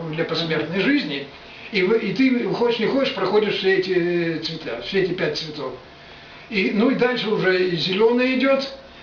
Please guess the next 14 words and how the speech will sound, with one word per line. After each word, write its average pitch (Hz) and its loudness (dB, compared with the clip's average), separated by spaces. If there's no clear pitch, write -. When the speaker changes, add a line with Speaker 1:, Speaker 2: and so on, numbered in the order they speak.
Speaker 1:
а 170 0
зелёный 240 2
цвет — 214 0
это 196 0
уже, 180 2
когда 180 2
начинает 190 0
твоё 180 2
астральное 185 0
тело, 220 0
оно 180 0
уже 226 2
тоже 196 2
начинает 151 -6